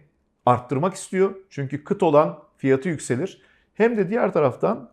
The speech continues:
o elde edilen madencilik sonucundaki varlığın tek ele geçmesini engellemeye çalışıyor ve böylece merkezi yapıdan kurtulmak istiyor. Bence temel mantığı bu. Oradan hareket ettiğini düşünüyorum.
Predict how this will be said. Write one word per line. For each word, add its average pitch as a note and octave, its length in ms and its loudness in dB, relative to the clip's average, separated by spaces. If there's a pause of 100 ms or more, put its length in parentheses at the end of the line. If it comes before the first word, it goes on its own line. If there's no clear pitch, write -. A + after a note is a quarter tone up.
(120)
o F#3+ 220 2
elde E3 240 2
edilen C#3 300 2
madencilik C#3+ 520 -2
sonucundaki B2+ 580 -8
varlığın D3+ 440 2
tek G3+ 200 -2
ele C#3+ 160 -2
geçmesini D#3 600 -6 (260)
engellemeye D#3 580 0
çalışıyor D3+ 440 -6
ve D#3 120 -4
böylece F#3+ 380 2 (300)
merkezi F3 460 0
yapıdan F#3+ 540 -2
kurtulmak D#3 440 -4
istiyor. F#2+ 300 -12
Bence D#3 400 -4
temel E3 400 0 (220)
mantığı D3+ 460 4
bu. - 280 -4 (180)
Oradan G3 300 8
hareket C#3+ 280 0
ettiğini A#2+ 300 -6
düşünüyorum. G2 400 -12